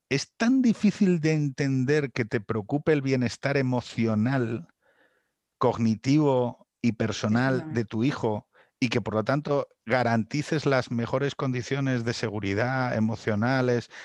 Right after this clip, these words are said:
Speaker 1: y de aprendizaje, y que, por lo tanto, s-,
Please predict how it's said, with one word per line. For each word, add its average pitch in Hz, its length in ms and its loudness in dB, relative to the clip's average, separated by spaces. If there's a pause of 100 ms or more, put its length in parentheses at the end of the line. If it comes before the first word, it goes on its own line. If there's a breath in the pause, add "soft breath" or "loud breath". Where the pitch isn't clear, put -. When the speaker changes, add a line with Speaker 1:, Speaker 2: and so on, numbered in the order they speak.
(140 loud breath)
Speaker 1:
y 120 80 0
de 113 80 4
aprendizaje, 110 680 -2 (520 loud breath)
y 131 120 0
que, 135 120 -4
por 107 140 -4
lo 113 80 -2
tanto, 165 240 -2
s-, - 160 -8